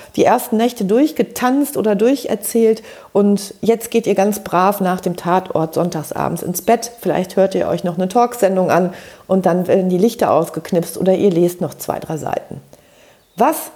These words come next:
hat euch damals bewegt? Und diese Lethargie des Erwachsenwerdens darf jetzt wieder abnehmen. Auch die Älteren unter uns dürfen mal wieder unvernünftig werden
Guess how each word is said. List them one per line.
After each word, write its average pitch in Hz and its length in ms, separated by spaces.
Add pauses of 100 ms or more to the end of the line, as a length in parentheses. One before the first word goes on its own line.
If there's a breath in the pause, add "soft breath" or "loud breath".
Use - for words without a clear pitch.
(100)
hat 240 240
euch 233 200
damals 220 500
bewegt? 208 600 (360 soft breath)
Und 214 300 (180)
diese 277 260
Lethargie 240 600
des 196 180
Erwachsenwerdens 190 1040 (300)
darf 233 220
jetzt - 280
wieder 180 220
abnehmen. 156 520 (200 loud breath)
Auch 277 280
die - 280
Älteren 233 500
unter 190 320
uns 214 280
dürfen 220 320
mal 180 140
wieder 175 200
unvernünftig 185 680
werden 208 320